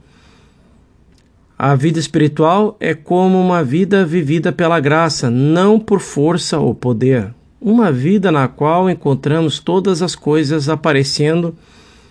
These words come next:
para nós na ordem em que precisamos delas, às vezes antes de nós mesmos estarmos cientes dessa necessidade. Isso é viver pela graça, e só alcançando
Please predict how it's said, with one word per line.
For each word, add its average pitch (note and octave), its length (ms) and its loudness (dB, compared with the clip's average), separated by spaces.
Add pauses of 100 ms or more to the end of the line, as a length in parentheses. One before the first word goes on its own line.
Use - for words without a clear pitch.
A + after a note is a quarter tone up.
(540)
para C3+ 240 2
nós F3 680 0
na D3 380 0
ordem G3 640 2
em D#3 220 0
que D3+ 240 -4
precisamos C#3+ 920 -2
delas, A#2 800 -4 (320)
às A2 280 -6
vezes A#2+ 600 -4 (120)
antes A3 480 2
de G3 100 0
nós F3 420 0
mesmos F3 600 0
estarmos E3 580 -2
cientes - 560 -2
dessa C#3 340 0
necessidade. C#3 800 -2 (960)
Isso B3+ 320 4
é C#4+ 60 2
viver G3 320 4
pela G#3+ 260 2
graça, E3+ 560 -2
e D#3 140 0
só - 380 0
alcançando D#3 1000 0